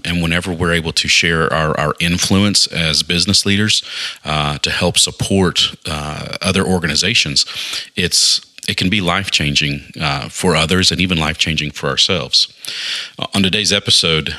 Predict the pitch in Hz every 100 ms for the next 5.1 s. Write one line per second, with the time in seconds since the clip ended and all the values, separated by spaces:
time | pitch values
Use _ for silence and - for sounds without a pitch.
0 | - 87 80 76 69 69 - _ - -
1 | 101 95 - 101 101 - 120 113 80 -
2 | 87 78 87 87 82 85 85 - 78 73
3 | 85 80 78 80 78 76 - 78 76 58
4 | 82 82 87 82 82 80 76 - 98 98
5 | -